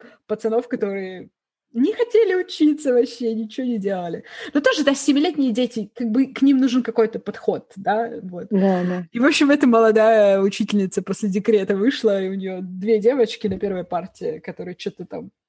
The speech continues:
Speaker 1: соображают, и полный балаган сзади. И, а я была, у меня был громкий голос, кудрявые волосы, и я носила очки.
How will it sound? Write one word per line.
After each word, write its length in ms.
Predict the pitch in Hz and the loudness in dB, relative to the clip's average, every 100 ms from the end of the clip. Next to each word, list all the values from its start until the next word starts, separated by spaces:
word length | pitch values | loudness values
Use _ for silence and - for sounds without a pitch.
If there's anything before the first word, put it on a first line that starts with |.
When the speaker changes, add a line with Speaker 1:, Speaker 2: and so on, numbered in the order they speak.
| _ _ | _ _
Speaker 1:
соображают, 800 | - 247 220 233 220 208 185 175 - | -2 0 2 2 2 2 0 -2 -10
и 80 | 226 | -14
полный 400 | - 262 226 190 | -2 2 2 0
балаган 480 | 185 170 185 185 190 | -6 -8 -4 -4 -4
сзади. 300 | 185 175 160 _ _ | -8 -8 -10 _ _
И, 100 | - - | -8 -4
а 80 | 196 | -2
я 280 | 196 247 466 | 2 2 2
была, 420 | 277 247 220 214 | 2 4 4 2
у 60 | 202 | 2
меня 240 | 214 202 | 2 2
был 240 | 190 202 196 | 0 -2 2
громкий 340 | 226 226 226 | 2 2 -2
голос, 340 | 208 392 370 | 0 2 2
кудрявые 400 | - 220 214 208 | 0 0 2 2
волосы, 360 | 202 247 269 220 | 2 2 2 0
и 40 | |
я 100 | 202 | -2
носила 340 | 202 202 208 190 | -4 -2 -2 -2
очки. 480 | 190 - - 151 | -4 -8 -10 -10